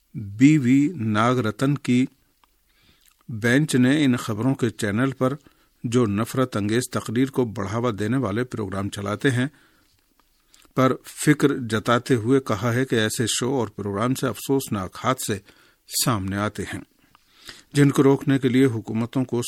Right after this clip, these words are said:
سخت قدم اٹھانا چاہیے۔ اس کے ساتھ ہی ایسے حادثوں کو اور نفرت بڑھانے والے پروگراموں کو روکنے کے لیے مرکزی حکومت کو قانون بنانے کی بھی ہدایت دی گئی ہے۔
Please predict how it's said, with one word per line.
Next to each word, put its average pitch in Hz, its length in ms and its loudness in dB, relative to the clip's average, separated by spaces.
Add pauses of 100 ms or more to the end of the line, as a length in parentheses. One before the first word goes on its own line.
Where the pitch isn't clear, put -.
(120)
سخت - 280 -2 (140)
قدم 123 340 -2 (280)
اٹھانا 104 340 -4
چاہیے۔ 107 460 -6 (680)
اس 135 120 0
کے 165 80 4
ساتھ 147 340 2
ہی 151 180 0
ایسے 123 320 0
حادثوں 104 460 -4
کو 135 240 -4 (440)
اور 123 140 -2
نفرت 120 520 -2
بڑھانے 110 360 -2
والے 107 260 -4
پروگراموں 104 560 -6
کو 107 120 -8
روکنے 98 340 -6
کے 120 120 0
لیے 135 140 2
مرکزی 95 500 -6
حکومت 120 360 -2
کو 151 140 0 (400)
قانون 139 380 2
بنانے 117 380 0
کی 104 220 -4
بھی 107 360 0 (480)
ہدایت 104 380 -2 (140)
دی 113 320 2
گئی 85 220 -6
ہے۔ - 80 -6